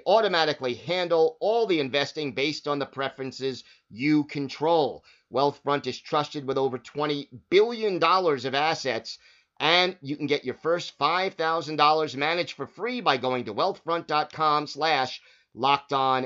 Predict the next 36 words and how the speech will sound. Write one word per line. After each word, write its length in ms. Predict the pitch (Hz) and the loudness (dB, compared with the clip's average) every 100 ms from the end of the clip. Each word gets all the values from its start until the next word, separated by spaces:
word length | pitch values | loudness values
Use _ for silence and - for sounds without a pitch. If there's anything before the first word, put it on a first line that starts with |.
| - | -4
N 120 | 127 | -6
H 300 | 113 104 - | -6 -8 0
L. 300 | 202 170 113 127 | 4 4 4 2
All 160 | 202 | 2
you 140 | 190 165 | 2 -2
need 180 | 180 | -2
is 140 | 165 156 | -4 -4
five 300 | 156 165 156 | -2 -2 -2
hundred 180 | 165 151 | -2 2
dollars 360 | 151 156 147 | 2 2 -2
to 100 | - | -6
get 180 | 117 110 | -8 -8
started. 500 | - 180 214 214 - - _ _ - | -2 0 6 4 4 -4 _ _ 2
Grow 200 | 202 220 | 4 6
your 200 | 208 190 | 6 4
wealth 320 | 180 190 190 | 4 2 0
the 140 | 185 185 - | -10 -12 -12
easy 440 | 226 254 160 175 | -8 -8 -6 -2
way 400 | 143 131 123 120 _ _ | 0 0 -2 -6 _ _
and 140 | 135 | -4
let 200 | 147 147 | -2 -2
Wealthfront 600 | 123 156 156 - 135 131 | 0 0 0 -4 -4 -4
do 160 | - 127 | -8 -6
the 80 | 123 | -6
work 380 | 113 113 - - | -4 -6 -8 -6
for 220 | 160 165 | 0 0
you. 200 | 123 107 | 0 -8
To 100 | 104 | -4
get 200 | 180 180 | -2 -2
your 100 | 175 | -4
first 320 | - 208 - | -4 -6 -4
five 300 | 175 185 175 | 0 0 0
thousand 340 | 170 170 143 | 2 0 0
dollars 380 | 151 160 165 135 | 0 0 0 -2
managed 380 | 143 160 160 - | -4 -2 -4 -4
for 160 | 135 | -8